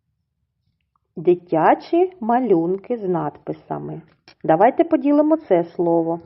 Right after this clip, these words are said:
Плакати. Плакати. Плакати. Звучить так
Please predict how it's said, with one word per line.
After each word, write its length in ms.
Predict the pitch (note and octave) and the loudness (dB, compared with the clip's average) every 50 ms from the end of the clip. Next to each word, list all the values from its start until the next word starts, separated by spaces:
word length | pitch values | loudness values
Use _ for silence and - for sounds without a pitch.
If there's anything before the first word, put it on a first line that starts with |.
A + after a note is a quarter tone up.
| _ _ _ _ _ _ _ _ _ _ _ _ _ _ _ _ _ _ | _ _ _ _ _ _ _ _ _ _ _ _ _ _ _ _ _ _
Плакати. 2000 | - D#3 D#3 D#3+ D#3+ D#3+ D#3 C#3+ B2 A#2 - - - _ _ _ - C3+ C3 E3 G3 A#3 C4+ D4 D4 C#4+ D4 - _ _ _ _ _ _ - F#3+ F#3 E3+ D3+ C3 B2+ - - _ _ _ _ _ _ _ _ _ _ _ _ _ _ _ _ _ | -4 0 2 4 4 4 4 2 0 -2 -6 -12 -18 _ _ _ -6 -4 0 2 2 2 2 0 -2 -6 -10 -16 _ _ _ _ _ _ 2 2 2 2 2 -2 -4 -8 -12 _ _ _ _ _ _ _ _ _ _ _ _ _ _ _ _ _
Плакати. 1800 | - E3 E3 E3+ E3+ D#3+ D3+ C#3 C3 - _ _ _ - D#3 D3 E3 F#3 G#3+ A3+ A3 G#3+ F#3+ E3+ D#3 D3 C3+ - - - - - - - - _ _ _ _ _ _ _ _ _ _ _ _ _ _ _ _ _ _ _ _ _ - | -10 -6 -2 0 0 0 0 -2 -4 -8 _ _ _ -2 2 4 4 6 6 6 4 4 4 2 2 0 -4 -8 -10 -10 -10 -10 -10 -10 -12 _ _ _ _ _ _ _ _ _ _ _ _ _ _ _ _ _ _ _ _ _ -4
Плакати. 960 | B3+ C#4 F4 F#4+ F#4 F#4 - - F3+ D#3+ D#3 C#3 D3 - - D#3+ D#3 D#3 - - | 0 2 2 2 2 -2 -6 -4 -2 -2 0 -2 -4 -6 -8 -8 -8 -8 -10 -10
Звучить 560 | - F3 F3+ F#3 G#3 G3+ - - D#4 F4+ F4 - | -10 -4 0 2 2 2 2 2 2 2 4 2
так 180 | B3+ G3+ - | 0 0 0